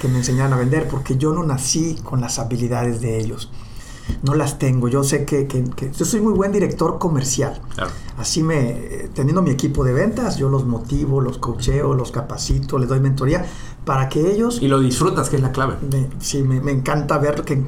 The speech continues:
Speaker 1: que, que lleguen a sus metas personales, porque
Speaker 2: Esa es la clave.
Speaker 1: esa es la clave. E-, eso es lo que me ayudaba a mí para ser el mejor director comercial yo mismo, ¿verdad? Saber qué querían ellos de forma personal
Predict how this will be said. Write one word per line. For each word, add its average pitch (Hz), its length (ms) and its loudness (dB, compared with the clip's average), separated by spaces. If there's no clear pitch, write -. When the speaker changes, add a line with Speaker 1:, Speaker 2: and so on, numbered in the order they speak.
Speaker 1:
que, 131 200 0
que - 120 0
lleguen 147 240 2
a 131 40 2
sus 123 180 -2
metas 135 280 0
personales, 120 760 0
porque - 260 -6
Speaker 2:
Esa 131 160 0
es 113 80 0
la 107 60 0
clave. 104 260 -4
Speaker 1:
esa 160 200 2
es 165 40 2
la 139 160 0
clave. 127 380 2
E-, 156 340 -2
eso 202 120 2
es 190 40 2
lo 185 80 2
que 170 100 0
me 143 120 0
ayudaba 139 320 2
a - 20 2
mí 139 140 2
para 127 240 0
ser 135 100 0
el 139 100 2
mejor 156 380 0
director 139 440 0
comercial 131 540 0
yo 135 100 2
mismo, 127 420 2
¿verdad? 127 380 0
Saber 160 320 0
qué 180 160 0
querían 151 360 2
ellos 147 320 2
de 123 100 0
forma 131 340 -2
personal 135 480 -2